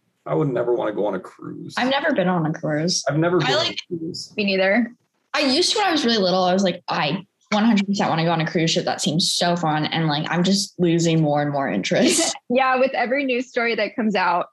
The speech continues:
Speaker 3: um, I'm just like, "This is just not,
Speaker 1: It's not
Speaker 3: not
Speaker 1: for
Speaker 3: my jam." I don't think I'd
Speaker 2: Yeah.
Speaker 3: want to. Also, I saw the Titanic, and that was, like, that used to be my favorite movie,
Speaker 1: <laughs>
Speaker 3: like, all ti-, actually, I would still say it ranks up there.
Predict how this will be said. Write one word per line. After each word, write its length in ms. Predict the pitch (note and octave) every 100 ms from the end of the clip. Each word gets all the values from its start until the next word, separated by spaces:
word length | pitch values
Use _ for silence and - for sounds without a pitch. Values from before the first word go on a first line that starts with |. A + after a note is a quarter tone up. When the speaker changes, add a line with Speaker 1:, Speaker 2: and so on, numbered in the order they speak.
| _ _ _ _
Speaker 3:
um, 380 | - G3 F#3 F3+
I'm 200 | F3 G3
just 240 | G3 F#3 -
like, 220 | F#3 E3+ _ -
"This 560 | E4 - - - - -
is 200 | B3+ A#3+
just 200 | A#3 A3
not, 400 | A3 G#3+ G#3+ - - _ _
Speaker 1:
It's 540 | - _ _ _ -
not 120 | E3 B3
Speaker 3:
not 120 | C4
Speaker 1:
for 60 | F#3
Speaker 3:
my 120 | A#3
jam." 400 | G#3+ G3 F3 D#3+ -
I 60 | A#3+
don't 160 | C4
think 180 | C4 C4+
I'd 80 | C4
Speaker 2:
Yeah. 120 | A#3
Speaker 3:
want 200 | A#3 G#3+
to. 200 | - F#3+ -
Also, 520 | A#3 D4 D#4 D#4 D#4 -
I 140 | A3+
saw 280 | A#3+ - A3
the 100 | A#3
Titanic, 640 | C#4 C#4 G#3 C3+ D3+ G#3 - _ _ _ _ - -
and 220 | G3 F#3+
that 160 | F#3 F#3
was, 120 | A#3+
like, 180 | D#4 F4+
that 160 | C4+ A3
used 140 | G#3+ -
to 60 |
be 100 | C4
my 240 | D4+ D4 - _
favorite 500 | G3+ F#3+ G3 G#3+ G3+
movie, 640 | G3 F3 F#3 G#3+ C4 D4+ _
Speaker 1:
<laughs> 60 | -
Speaker 3:
like, 460 | - G#3+ G3+ - _ -
all 420 | G#3+ A3 A3 A3+
ti-, 80 | B3+ A3+
actually, 300 | B3 C4 C#4+
I 80 | B3
would 160 | C4 C4
still 220 | - D#4
say 280 | - A#3 G3+
it 120 | -
ranks 300 | F3+ D#3+ -
up 120 | - _
there. 320 | C#3 G2+ A3+